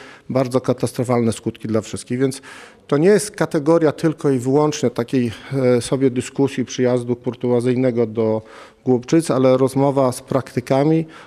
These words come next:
o tym, w jaki sposób strategię w Polsce wdrażać.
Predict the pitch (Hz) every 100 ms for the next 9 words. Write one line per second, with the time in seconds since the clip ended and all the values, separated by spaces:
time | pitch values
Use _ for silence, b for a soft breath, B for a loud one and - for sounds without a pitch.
0 | - 135 - 143 135 - 131 147 - 127
1 | - 127 - 117 - - - - 117 113
2 | 107 104 - _ _ - - 107 - 107
3 | 113 104 101 80 80 -